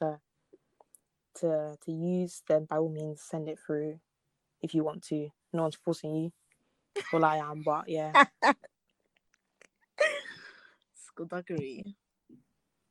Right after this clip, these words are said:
Speaker 2: I
Speaker 1: No, I, I have a proper example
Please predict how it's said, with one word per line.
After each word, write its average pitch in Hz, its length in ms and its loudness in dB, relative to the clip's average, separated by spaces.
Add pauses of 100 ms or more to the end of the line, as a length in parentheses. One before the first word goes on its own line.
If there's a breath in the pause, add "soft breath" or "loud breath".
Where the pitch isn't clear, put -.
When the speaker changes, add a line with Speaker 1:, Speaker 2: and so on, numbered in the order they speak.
(440)
Speaker 2:
I 302 300 0
Speaker 1:
No, 165 100 2
I, 156 280 10 (460)
I 196 80 10
have 240 140 8
a 240 60 8
proper 202 240 -2
example 156 640 -6